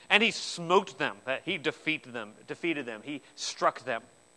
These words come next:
"And pursued them unto Hobah, which is on the left hand of Damascus." So if you're an ancient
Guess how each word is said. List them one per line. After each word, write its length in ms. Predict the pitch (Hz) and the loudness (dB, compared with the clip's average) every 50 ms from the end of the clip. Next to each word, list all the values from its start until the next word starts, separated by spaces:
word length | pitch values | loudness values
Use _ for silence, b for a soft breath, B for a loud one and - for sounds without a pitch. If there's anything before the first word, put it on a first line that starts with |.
| _ _ b b b b b b | _ _ b b b b b b
"And 160 | 175 196 180 | 0 0 2
pursued 460 | - - 180 160 - - 226 269 269 | 2 -2 -2 -2 -2 -2 -2 0 2
them 140 | 196 240 220 | 2 2 2
unto 160 | 208 190 165 | 2 0 0
Hobah, 500 | 135 - 196 208 214 175 175 160 170 170 | 0 2 2 2 2 4 2 2 2 2
which 140 | 170 165 143 | 0 -2 -2
is 100 | 151 147 | -4 -4
on 240 | 180 185 185 185 180 | 0 2 2 2 2
the 80 | 165 | 0
left 340 | 151 151 165 190 185 - - | -2 0 0 -2 -2 -4 -10
hand 280 | - 170 160 156 156 160 | -10 -8 -6 -6 -6 -6
of 80 | 139 | -6
Damascus." 600 | 139 135 135 135 135 - - - 135 117 - - - B B B B B B B | -6 -6 -6 -4 -6 -6 -8 -10 -10 -12 -12 -14 -18 B B B B B B B
So 220 | B - 202 196 | B 2 2 2
if 240 | 185 - 185 170 143 | 2 0 -2 -4 -2
you're 160 | 156 185 196 | 0 0 0
an 220 | 190 - 170 160 151 - | 0 0 -4 -8 -6 -6
ancient 420 | 160 170 156 - - 165 143 135 | -8 -8 -8 -8 -8 -8 -8 -8